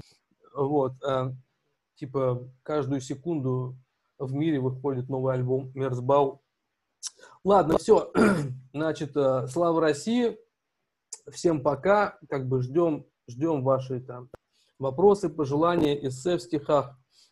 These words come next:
Пишите, читайте, вот, как бы, э, э, Лермонтова, Сумарокова, м, слушайте Д-, Dungeon Synth, как бы, э, вот, э,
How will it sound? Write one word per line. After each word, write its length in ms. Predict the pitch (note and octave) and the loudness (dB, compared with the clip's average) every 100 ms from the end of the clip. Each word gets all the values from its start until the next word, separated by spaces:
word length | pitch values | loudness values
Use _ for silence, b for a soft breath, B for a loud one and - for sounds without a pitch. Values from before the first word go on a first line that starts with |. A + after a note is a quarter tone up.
| _ - | _ -6
Пишите, 600 | C3+ - F#3+ - C#3+ C3 | -6 -4 -4 0 0 -2
читайте, 520 | - E3 D#3+ D#3 C#3 | -4 0 0 0 0
вот, 180 | C3+ C3 | -2 0
как 200 | C3+ C3 | -4 0
бы, 120 | C3+ C3 | 0 0
э, 480 | C3 C3 C3+ C3 C3 | -2 2 4 2 2
э, 920 | C3+ C3+ C3 B2+ B2+ - B2+ C#3 D3 | 2 2 0 -6 -8 -20 -18 -6 -2
Лермонтова, 880 | E3+ E3+ D#3 C#3+ C#3 C3+ C3+ C3 B2+ | 2 2 2 -2 -2 -2 0 -2 -6
Сумарокова, 840 | - C#3+ C3+ D#3+ D#3 C#3+ C#3 C3 - - - b b _ | -10 -2 2 2 2 2 2 0 -4 -14 -14 b b _
м, 800 | D#3 D3 D3 C#3+ C#3+ C#3 C#3 C#3 - | -4 0 0 0 0 -2 -4 -6 -8
слушайте 480 | B2+ E3+ D#3 D3+ C#3+ | -8 -6 -4 -4 -4
Д-, 140 | C3+ D3 | -6 -6
Dungeon 380 | C#3 D3 C3 D3 | -2 -2 0 -6
Synth, 420 | - - F3 F3 - | -8 -12 -8 -8 -4
как 220 | C#3+ C3+ | -4 -2
бы, 120 | C3 C3+ | 0 0
э, 120 | C3 G2 - - - C#3 | -2 -8 -14 -16 -8 -6
вот, 460 | C3+ D3+ C#3+ C3 - | -2 2 2 0 -4
э, 360 | C3 C3+ C3+ C3+ | 2 4 6 4